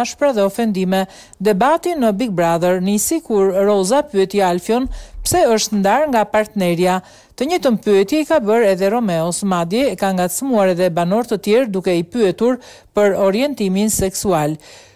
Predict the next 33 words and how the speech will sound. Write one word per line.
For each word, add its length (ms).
"Kjo 400
është 240
një 160
loj, 220
pse 140
merr 240
personale", 760
thot 200
Roza. 540
Romeo: 540
"Si 240
pse 220
marr 340
personale, 720
kush 340
është 240
loj? 220
Mua 600
s'ke 400
loj, 360
e 100
ke 180
direkt 440
personale, 680
direkt, 520
jo 140
ti, 240
por 320
të 200
gjithë 260
këtu." 320
"E 100
mirë, 320